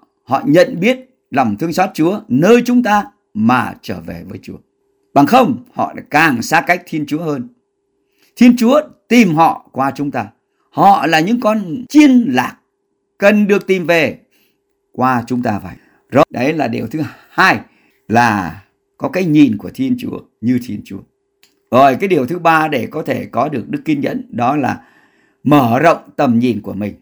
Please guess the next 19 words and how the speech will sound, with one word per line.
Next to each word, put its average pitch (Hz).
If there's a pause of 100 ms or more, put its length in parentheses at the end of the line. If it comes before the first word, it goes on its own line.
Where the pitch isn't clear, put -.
như 120
Đức 127 (120)
Cha 113
khuyên. 117 (500)
Và 127
Đức 165
Thánh 175
trích -
lại 120
gương 160 (360)
Chúa 202
Giêsu, 165 (960)
ờ, 113
trong 151
sách 180
đó, 131 (300)
nó -
mời 135
gọi 101